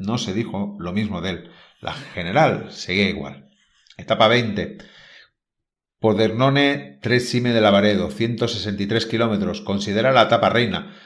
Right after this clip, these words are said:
pero para mí le faltaba dureza y sobre todo la comparo con la que venía después y yo no sé con cuál me quedaba. Pero bueno,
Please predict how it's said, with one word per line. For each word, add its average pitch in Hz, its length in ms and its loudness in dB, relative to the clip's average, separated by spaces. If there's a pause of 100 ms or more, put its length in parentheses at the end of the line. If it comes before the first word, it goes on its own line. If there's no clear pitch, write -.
(220)
pero 101 320 -2
para 98 200 2
mí 151 220 2
le 110 180 -4
faltaba 113 380 4
dureza 127 720 0
y 104 240 2
sobre 98 260 -2
todo 139 200 0
la 135 140 2
comparo 107 480 2
con 104 120 4
la 95 80 2
que 95 80 0
venía 123 220 0
después 127 500 0
y 101 60 -6
yo 110 120 0
no 135 80 -2
sé 131 140 -2
con 113 140 -4
cuál 98 180 4
me 92 100 -4
quedaba. 104 520 -4
Pero 90 160 -4
bueno, 120 260 -2